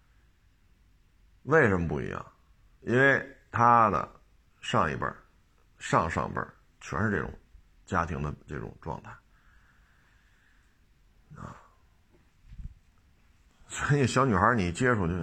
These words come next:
这接人待物、言谈话语，就跟，就跟别人家孩子都不一样，啊，你说这有什么好处啊？这个，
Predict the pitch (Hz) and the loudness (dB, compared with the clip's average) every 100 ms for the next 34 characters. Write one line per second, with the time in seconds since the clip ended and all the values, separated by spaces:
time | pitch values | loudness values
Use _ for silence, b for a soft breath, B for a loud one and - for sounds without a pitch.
0 | - - _ - - 69 - b b b | -8 -14 _ -20 -16 -16 -16 b b b
1 | b b - 127 131 135 110 113 110 87 | b b 0 2 4 6 6 4 2 2
2 | 101 120 117 113 76 50 50 101 - - | 2 2 2 2 2 -2 -10 -14 -14 -4
3 | 127 131 - B B B B B _ - | -2 -2 -4 B B B B B _ -12
4 | - - 113 139 135 139 127 123 160 113 | -12 -10 -4 2 4 4 2 2 0 0
5 | 58 53 - - _ _ _ _ _ _ | -4 -6 -10 -18 _ _ _ _ _ _
6 | _ _ _ _ _ _ _ 76 - _ | _ _ _ _ _ _ _ -16 -16 _
7 | b b b b b b b _ _ _ | b b b b b b b _ _ _
8 | _ _ _ - 92 87 107 107 82 87 | _ _ _ -12 -8 -4 -2 -2 -2 -2
9 | 101 - - 62 101 78 60 50 - - | -4 -6 -8 -6 -4 -4 -6 -8 -10 -14
10 | - - _ _ _ _ _ _ | -18 -20 _ _ _ _ _ _